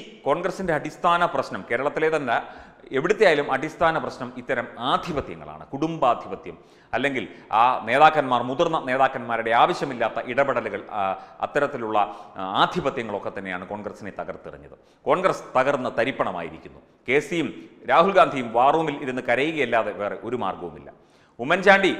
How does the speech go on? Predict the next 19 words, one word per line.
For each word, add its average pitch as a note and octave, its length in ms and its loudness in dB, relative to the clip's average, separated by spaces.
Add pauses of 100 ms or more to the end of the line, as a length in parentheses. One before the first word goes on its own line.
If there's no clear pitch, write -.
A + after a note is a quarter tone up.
(280)
കരയുന്നുണ്ടാവില്ല, D3+ 680 4 (300)
അല്ലെങ്കിൽ C3+ 300 0
രമേശ് F#3 240 0
ചെന്നിത്തല E3 320 -2
കരയുന്നുണ്ടാവില്ല. A2 720 -4 (100)
എന്തൊക്കെയായാലും G3 480 6
ശരി, A#2 300 -6 (240)
കോൺഗ്രസിൻ്റെ C3+ 540 -2 (140)
തകർച്ച C#3 340 2 (360)
ഏതാണ്ട് A2 360 0 (160)
സമ്പൂർണ്ണമായി C3+ 680 2
കഴിഞ്ഞു F#2+ 360 -6
എന്നുള്ളതാണ് F2+ 540 -8 (280)
കേരളത്തിലെ E3 540 6
തെരഞ്ഞെടുപ്പ് A2 420 -2
ഫലം, F2+ 160 -8
നിയമസഭാ A2+ 360 -6 (100)
തെരഞ്ഞെടുപ്പ് G#2+ 420 -6
ഫലം F#2+ 120 -6